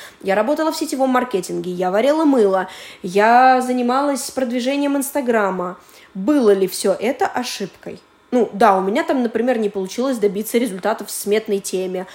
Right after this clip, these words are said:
Я не стала самым топовым экспертом по Инстаграму, и слава, и слава богу, <laughs> что не стала, потому что это не то, к чему я хочу идти.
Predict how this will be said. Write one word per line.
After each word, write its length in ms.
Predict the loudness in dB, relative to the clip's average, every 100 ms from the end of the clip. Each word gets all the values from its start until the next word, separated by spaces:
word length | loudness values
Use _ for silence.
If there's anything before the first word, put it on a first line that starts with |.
| -20 -12
Я 240 | 0 2 4
не 100 | 0
стала 400 | 2 4 4 2
самым 380 | 0 0 0 -2
топовым 480 | -2 0 0 0
экспертом 540 | -4 -2 -2 -2 -4 -4
по 120 | -2
Инстаграму, 640 | -4 -4 -2 0 0 -2
и 40 | -4
слава, 380 | -2 -2 -2 -4
и 80 | 0
слава 260 | 4 6
богу, 460 | 6 6 8 8 6 6 6 6
<laughs> 340 | 2 -2 -6 -6
что 220 | -2 0
не 120 | 0
стала, 460 | 2 4 4 4 0
потому 320 | -2 -4 -4
что 140 | -8
это 100 | -4
не 140 | -2 0
то, 160 | -2
к 60 | -2
чему 220 | -6 -4
я 120 | -4
хочу 260 | -6 -8 -8
идти. 380 | -8 -6 -6